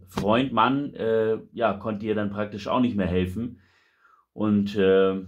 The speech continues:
ja, hatte grad noch mal das Geld für die Bahnfahrt zum Krankenhaus und Manja brauchte zum Schluss immer wieder medizinische, ähm, Soforthilfe.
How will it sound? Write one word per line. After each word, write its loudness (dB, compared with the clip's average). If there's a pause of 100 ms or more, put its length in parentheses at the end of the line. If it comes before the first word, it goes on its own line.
(400)
ja, 0
hatte -4
grad 2
noch -4
mal -2
das -4
Geld -2
für -2 (460)
die -8
Bahnfahrt 2
zum -14
Krankenhaus -4 (540)
und -4
Manja 2
brauchte 0
zum -8
Schluss -8
immer 0
wieder -2
medizinische, -2 (720)
ähm, -2
Soforthilfe. 0